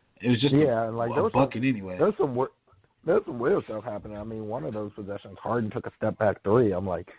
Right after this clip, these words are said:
Speaker 2: I mean,
Speaker 1: Yeah.
Speaker 2: it, it was almost like none of them really cared. Kawhi took a contested three with two people on. Like, it was like they were just taking turns 'cause, like, as much as LeBron is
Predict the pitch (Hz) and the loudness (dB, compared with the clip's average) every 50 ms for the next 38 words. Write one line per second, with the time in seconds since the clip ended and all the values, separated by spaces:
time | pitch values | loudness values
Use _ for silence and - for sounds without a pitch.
0 | - _ _ _ _ _ _ 127 123 120 117 113 123 117 110 110 - 107 101 - | -20 _ _ _ _ _ _ 0 2 2 2 2 2 2 2 0 -4 -6 -8 -10
1 | - - - 120 113 117 131 147 160 151 117 - - 113 113 101 101 107 104 117 | -10 -6 -4 -2 2 2 2 4 2 0 -2 -2 -2 -2 -2 -2 -4 -6 -4 -2
2 | 143 135 107 98 107 104 104 110 107 104 95 - - 110 104 107 104 104 104 104 | -2 -2 -2 -4 -4 -4 -4 -4 -4 -4 -6 -6 -4 -4 -4 -4 -4 -6 -6 -6
3 | 110 95 - - - 110 107 110 120 123 117 - - 117 - - 107 101 98 98 | -6 -6 -6 -6 -4 0 2 4 4 4 2 0 -4 -8 -6 -6 -6 -6 -6 -6
4 | 92 - - - - 143 117 - - 127 113 - - 123 104 - - _ _ - | -8 -12 -16 -10 -8 -6 -4 0 0 -2 0 0 -2 -2 -2 -2 -6 _ _ 2
5 | 120 113 120 120 113 107 107 101 - - 139 123 - 135 123 113 113 104 92 87 | 4 6 6 6 4 4 2 0 0 0 0 0 2 0 0 0 0 -2 -4 -6
6 | - - - - - - _ 110 113 117 120 127 123 120 117 113 110 101 113 113 | -8 -12 -14 -14 -16 -2 _ 4 4 6 6 4 4 4 2 2 2 2 0 0
7 | 117 107 104 101 - - 120 101 107 98 - - 107 113 117 110 101 - - 110 | 0 0 -2 -4 -6 -6 -6 -6 -6 -8 -6 -6 -4 -2 -2 -4 -4 -6 -6 -6
8 | 95 92 98 98 95 90 - _ _ _ _ - - - _ _ _ _ _ _ | -6 -4 -4 -4 -4 -6 -8 _ _ _ _ -20 -20 -20 _ _ _ _ _ _
9 | _ _ _ _ _ _ _ _ - 110 110 107 107 120 123 127 127 127 - 131 | _ _ _ _ _ _ _ _ 2 2 4 4 2 2 4 4 4 2 0 -4
10 | 120 107 101 110 107 87 104 110 113 113 113 113 110 107 98 87 | -6 -4 -4 -6 -6 -2 0 2 2 4 2 2 0 -4 -6 -8